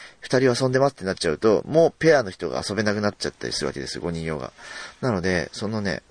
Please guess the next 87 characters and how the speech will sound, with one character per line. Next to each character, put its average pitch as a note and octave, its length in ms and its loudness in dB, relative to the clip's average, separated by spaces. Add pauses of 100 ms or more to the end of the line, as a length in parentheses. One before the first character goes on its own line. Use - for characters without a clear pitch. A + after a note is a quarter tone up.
(280)
う F3+ 40 -2
ま D3 140 2
く - 100 -20
こ C#2+ 300 -4
う、 - 260 -20
噛 A#2+ 140 0
み D#3 140 4
合 E3+ 80 6
わ D#3 40 2
な G2+ 120 0
い - 120 -8 (120)
人 G#2 200 -2
数 F#2+ 120 0
比 E2 100 -10
に D#2 60 -8
な E2 80 -6
っ - 20 -10
て - 100 -12
し D2 140 -6
ま E2 100 -4
う E2 40 -4
ん D#2 40 -8
で C#2 60 -6
す - 200 -6
が、 A#2+ 260 4 (340)
こ G#2+ 80 -10
の G#2 60 -8
二 G#2+ 260 -4
四 F#2 160 0
八 - 320 -4
は D2 160 -4
す - 160 -6
ご F2+ 80 0
い D#2 60 -2
そ E2+ 100 -6
れ E2+ 100 0
を E2 280 -2
解 G#2 180 2
消 G#2 140 2
で F#2 80 0
き D2+ 160 -10
る D2+ 100 -4
シ - 140 -4
ス - 100 -8
テ D#2+ 100 -8
ム D2 80 -12
と D2 80 -8
な D#2 100 -6
っ - 20 -14
て - 180 -6
お C#2+ 60 -2
り C#2+ 80 -6
ま E2 100 -8
す - 140 -8
の C#2+ 80 -8
で、 - 160 -10 (1120)
こ F#2+ 120 -2
う F#2 60 0
い F2 160 -2
う - 80 -8 (240)
シ - 200 -2
リ G2+ 80 0
ー - 20 0
ズ G2 80 -6
も F#2+ 140 -2
の F2+ 80 -4
と G2 80 -6
し - 80 -4
て D#2+ 60 -4
は D2 60 -4
す - 140 -4
げ A2+ 80 2
え G#2 60 2
マ F2+ 100 0
ッ F2 40 0
チ - 160 -4
し - 40 -2
て - 140 -6
る D2+ 60 -8
ん - 20 -12
じ D2+ 80 -10
ゃ - 20 -10
な E2 80 -10
い D#2+ 60 -12
か - 80 -16
な - 100 -16
と - 120 -18